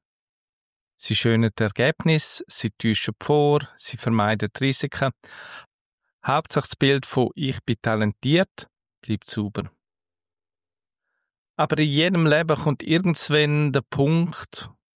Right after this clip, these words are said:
wo man ansteht. Ein Projekt, ein Fach, eine Aufgabe, wo einfach nicht klappt. Und statt dann zu sagen, „Okay, ich brauche eine andere Strategie“, sagt sie, „Oh, da habe ich halt kein Talent. Ich bin dumm,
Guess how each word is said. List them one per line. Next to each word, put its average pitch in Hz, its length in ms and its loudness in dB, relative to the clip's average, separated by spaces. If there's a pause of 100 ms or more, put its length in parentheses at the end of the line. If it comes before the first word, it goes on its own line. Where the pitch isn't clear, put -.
(420)
wo 123 120 2
man 117 140 4
ansteht. 104 800 -2 (600)
Ein - 180 -14
Projekt, 117 720 -2 (140)
ein - 80 -10
Fach, - 480 -2
eine 127 160 4
Aufgabe, 120 580 -2 (720)
wo 139 180 4
einfach 139 460 0
nicht 143 180 2
klappt. - 600 -4 (960)
Und 143 240 0
statt 160 380 -2
dann 156 200 2
zu - 80 -6
sagen, 151 340 2
„Okay, 131 580 0
ich 175 340 -2
brauche 139 240 -2
eine 123 100 2
andere 113 220 -2
Strategie“, 135 920 -2
sagt 139 320 -2
sie, - 160 -10 (160)
„Oh, 143 420 4
da 131 180 2
habe 123 140 0
ich 117 60 2
halt 110 200 -2
kein 110 240 -4
Talent. 107 400 0 (320)
Ich - 320 -2
bin 151 180 0
dumm, 127 400 2